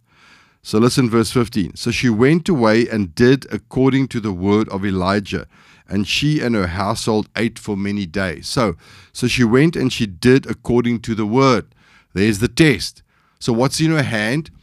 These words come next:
A little bit of flour. What's her mindset? <laughs> "I can't see how this is gonna work out, but God." So he sends the test, she obeys, she makes the bread, she gives the man of God, which represents the kingdom of God,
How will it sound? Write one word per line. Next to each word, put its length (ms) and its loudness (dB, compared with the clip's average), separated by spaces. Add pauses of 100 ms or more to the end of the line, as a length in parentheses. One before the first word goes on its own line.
(200)
A 60 -4
little 240 -2
bit 100 2
of 80 0
flour. 520 2 (420)
What's 240 -2
her 100 6
mindset? 680 2 (120)
<laughs> 0 - (340)
"I 320 -2 (280)
can't 240 2
see 100 2
how 40 4
this 120 0
is 60 -2
gonna 160 2
work 240 -2
out, 240 -4 (340)
but 220 0
God." 420 2 (400)
So 180 0
he 80 4
sends 400 2
the 80 2
test, 500 0 (140)
she 200 0
obeys, 720 4
she 220 -6
makes 380 0
the 100 0
bread, 400 2
she 100 -6
gives 280 2
the 100 -2
man 240 2
of 140 -2
God, 260 2
which 180 -6
represents 720 -2 (500)
the 80 -18
kingdom 320 2
of 120 -4
God, 260 -4